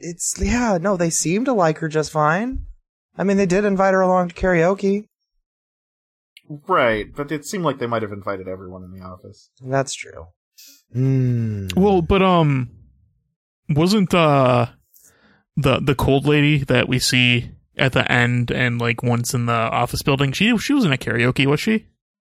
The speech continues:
Speaker 1: I don't believe she went,
Speaker 2: I
Speaker 1: no.
Speaker 2: don't know. The, yeah,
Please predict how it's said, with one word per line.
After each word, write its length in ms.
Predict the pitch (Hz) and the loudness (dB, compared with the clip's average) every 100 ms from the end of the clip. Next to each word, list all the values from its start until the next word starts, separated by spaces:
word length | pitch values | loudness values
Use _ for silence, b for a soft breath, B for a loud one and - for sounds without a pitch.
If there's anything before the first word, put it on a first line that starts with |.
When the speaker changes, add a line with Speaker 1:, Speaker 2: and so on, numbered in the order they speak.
| _ _ | _ _
Speaker 1:
I 120 | - 160 | -4 -2
don't 160 | 214 | 0
believe 240 | 147 175 185 | 0 -2 -2
she 100 | 147 | -4
went, 180 | 156 | -2
Speaker 2:
I 80 | 165 | 0
Speaker 1:
no. 260 | 339 110 90 | 2 0 -2
Speaker 2:
don't 240 | - 233 208 | -4 -4 -2
know. 320 | 202 156 123 | 0 0 0
The, 280 | 147 175 175 | 0 -2 -2
yeah, 440 | 180 175 151 135 | -2 0 2 0